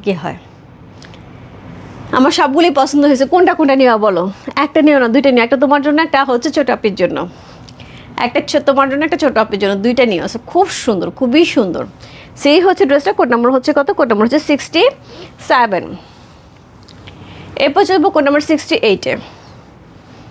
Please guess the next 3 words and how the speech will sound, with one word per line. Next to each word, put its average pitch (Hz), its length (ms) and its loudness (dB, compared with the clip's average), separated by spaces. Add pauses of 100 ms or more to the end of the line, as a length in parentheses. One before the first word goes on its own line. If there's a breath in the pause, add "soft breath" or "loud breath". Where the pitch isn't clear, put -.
(1700)
সিক্স-, 285 480 0
সিক্সটি - 420 -2
এইট। - 300 0